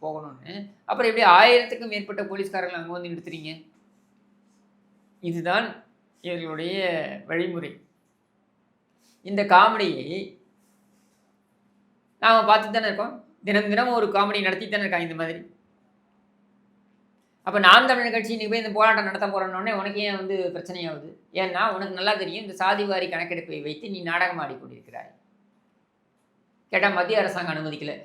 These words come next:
மத்திய அரசாங்கம் அனுமதிச்சா பீகார்ல எடுத்தான், மத்திய அரசாங்கம் அனுமதித்தா கர்நாடகால எடுக்க போறான், மத்திய அரசாங்கம் அனுமதித்தா தெலுங்கானால எடுக்கிறேன்னு சொல்றான். அங்கெல்லாம் எடுக்கும்பொழுது உனக்கு என்ன பிரச்சனை?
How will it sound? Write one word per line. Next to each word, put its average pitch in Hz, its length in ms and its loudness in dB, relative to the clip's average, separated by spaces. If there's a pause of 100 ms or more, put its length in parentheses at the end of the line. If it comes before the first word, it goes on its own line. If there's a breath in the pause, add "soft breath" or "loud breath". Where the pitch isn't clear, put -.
(140)
மத்திய 214 260 -2
அரசாங்கம் 202 420 -2
அனுமதிச்சா 196 400 -6 (220)
பீகார்ல 202 340 0
எடுத்தான், 196 500 -12 (800)
மத்திய 185 260 2
அரசாங்கம் 196 380 2
அனுமதித்தா 196 360 -2
கர்நாடகால 196 440 0
எடுக்க 196 220 -4
போறான், 190 340 -8 (360)
மத்திய 180 300 2
அரசாங்கம் 202 460 0
அனுமதித்தா 202 400 -2 (300)
தெலுங்கானால 196 500 0
எடுக்கிறேன்னு 202 340 -6
சொல்றான். 202 260 -12 (340)
அங்கெல்லாம் 214 500 2
எடுக்கும்பொழுது 214 440 -2
உனக்கு 226 180 -4
என்ன 226 140 -4
பிரச்சனை? 196 320 -10